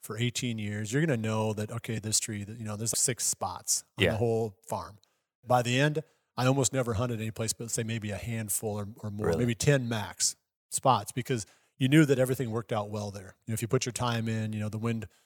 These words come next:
Speaker 1: on this wind direction, you use this access route and you come in, you sit here. If you spend enough time there, you're gonna kill whatever lives in that area.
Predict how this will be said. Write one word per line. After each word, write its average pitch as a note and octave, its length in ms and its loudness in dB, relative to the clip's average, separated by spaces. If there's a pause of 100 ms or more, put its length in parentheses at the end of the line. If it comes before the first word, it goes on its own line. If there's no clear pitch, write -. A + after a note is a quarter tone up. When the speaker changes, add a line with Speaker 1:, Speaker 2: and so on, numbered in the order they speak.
(360)
Speaker 1:
on A#2+ 80 0
this C3 200 8
wind B2+ 140 -2
direction, A2 520 -2
you G#2+ 140 -6
use G#2+ 200 -4
this A2 200 -2
access G2+ 420 -4
route G#2 140 -6
and G#2+ 80 -12
you G#2+ 80 -12
come G#2+ 180 -6
in, G#2+ 140 -6
you G#2 80 -2
sit A2+ 200 2
here. G#2 240 -8
If G#2 80 -6
you G#2+ 60 -6
spend C3 220 4
enough A#2+ 180 0
time C3+ 300 2
there, A2 180 -2
you're A2 100 -4
gonna G#2 200 -4
kill A2 200 -2
whatever G#2+ 320 -2
lives A2 300 0
in G#2 80 -4
that G2+ 160 -4
area. G#2+ 400 2